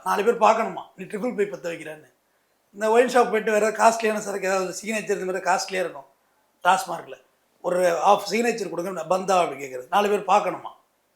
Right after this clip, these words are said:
கெத்தா. அதே மெடிக்கல் ஷாப்ல போய் உன் உயிருக்கு பாதுகாப்பு, பாதுகாப்பான விஷயம், இன்னொரு உயிர் செ-, உயிர் உருவாகாம பாதுகாக்கிற விஷயம், இன்னொரு கருச்சிதைவை பாதுகாக்கிற விஷயம்,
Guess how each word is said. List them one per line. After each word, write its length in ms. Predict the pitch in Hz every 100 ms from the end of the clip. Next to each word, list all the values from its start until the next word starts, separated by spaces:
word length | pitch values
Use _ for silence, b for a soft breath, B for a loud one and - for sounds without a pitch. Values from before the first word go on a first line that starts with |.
| _ - _ _ _ -
கெத்தா. 400 | 240 233 233 165 - - _ _
அதே 280 | 160 220 269
மெடிக்கல் 420 | 220 254 285 220
ஷாப்ல 320 | 233 202 160
போய் 500 | 175 185 208 208 - _ _
உன் 180 | - 190
உயிருக்கு 380 | 214 262 262 233
பாதுகாப்பு, 720 | 170 214 220 220 156 165 80 -
பாதுகாப்பான 600 | - 202 208 208 208 190
விஷயம், 520 | 165 - 185 214 226 - _ _ _
இன்னொரு 600 | 208 240 277 302 302 254
உயிர் 380 | 262 285 269 -
செ-, 180 | 247 233
உயிர் 320 | 226 262 254
உருவாகாம 520 | 220 254 247 226 226 -
பாதுகாக்கிற 500 | 202 208 196 175 156
விஷயம், 460 | 135 156 190 214 - _ _ _ -
இன்னொரு 360 | 180 254 294
கருச்சிதைவை 760 | 285 240 262 311 311 302 294 262
பாதுகாக்கிற 500 | 233 233 233 214 208
விஷயம், 460 | 185 156 165 214